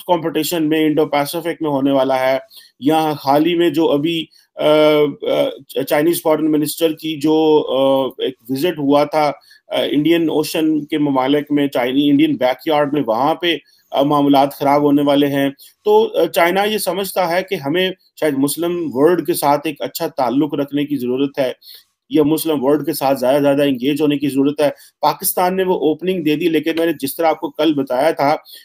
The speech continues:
कि वो तो ओपनिंग तो पाकिस्तान ने दे दी, लेकिन उसमें जो चाइनीज हमारे साथ हाथ कर गए हैं, वो किसी को नहीं पता चला। उन्होंने कहा, "जनाब, कि हम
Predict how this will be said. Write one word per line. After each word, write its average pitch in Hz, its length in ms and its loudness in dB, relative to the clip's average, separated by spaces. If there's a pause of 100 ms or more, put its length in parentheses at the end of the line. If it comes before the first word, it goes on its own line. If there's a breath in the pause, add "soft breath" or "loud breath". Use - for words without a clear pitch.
(120)
कि 185 60 2
वो 151 180 4
तो - 120 -4
ओपनिंग 185 400 0
तो 208 80 2
पाकिस्तान 165 580 0
ने 160 100 2
दे 143 180 2
दी, 160 200 0
लेकिन 156 320 0
उसमें 175 300 2
जो 180 140 2
चाइनीज 175 400 -2
हमारे 151 260 0
साथ 170 180 0
हाथ 131 220 0 (100)
कर 147 140 0
गए 139 140 0
हैं, 151 160 -2 (340 soft breath)
वो 143 260 6
किसी 220 260 0
को 226 100 6
नहीं 226 120 4
पता 160 280 2
चला। 127 320 0
उन्होंने 147 260 2
कहा, 143 240 2
"जनाब, 147 380 0 (380 soft breath)
कि 160 80 -2
हम 160 380 -2